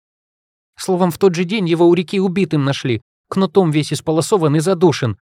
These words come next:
Вот тебе вся правда, подуанец". Онемевший Пеппа услышал, как девушка отложила Евангелие и срывающимся голосом забормотала символ веры.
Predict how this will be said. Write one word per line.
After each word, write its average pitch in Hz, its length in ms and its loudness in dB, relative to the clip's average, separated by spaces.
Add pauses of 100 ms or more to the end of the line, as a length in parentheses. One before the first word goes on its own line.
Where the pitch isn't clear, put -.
(100)
Вот 196 240 -4
тебе 143 220 -4
вся 160 180 -8
правда, 143 400 -2
подуанец". 143 680 -2 (880)
Онемевший 117 540 -4
Пеппа 147 300 -2
услышал, 131 500 -4
как 110 200 -6
девушка 120 400 -4
отложила 117 460 -2
Евангелие 113 680 -2
и 107 40 -4
срывающимся 123 760 -6
голосом 120 500 -4
забормотала 110 720 -4
символ 104 480 -8
веры. 87 340 -14